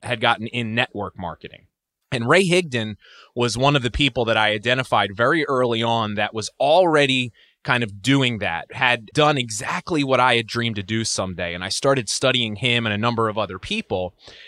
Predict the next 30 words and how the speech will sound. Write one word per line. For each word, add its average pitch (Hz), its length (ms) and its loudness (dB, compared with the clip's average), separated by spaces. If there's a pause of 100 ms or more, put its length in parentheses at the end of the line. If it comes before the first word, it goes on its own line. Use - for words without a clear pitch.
(320)
And, 131 400 2
uh, 127 320 4 (140)
over 190 280 6
the 208 120 4
course 180 420 2
of 143 80 -2
the 135 80 -4
last 135 420 2
year, 113 640 -2 (380)
what's 127 320 0
transformed 160 680 0
and 127 140 0
what's 117 160 -2
happened 131 360 0
in 104 120 -4
my 104 120 -2
life 101 300 -2
has 101 140 -4
been 101 200 -6
nothing 113 360 -2
short 101 400 -2
of 87 80 -10
miraculous. 90 760 -6
You - 80 -8
know, 107 80 0
I, 107 180 0
I 113 160 -2
found, 170 540 4
I 123 80 4
finally 196 800 0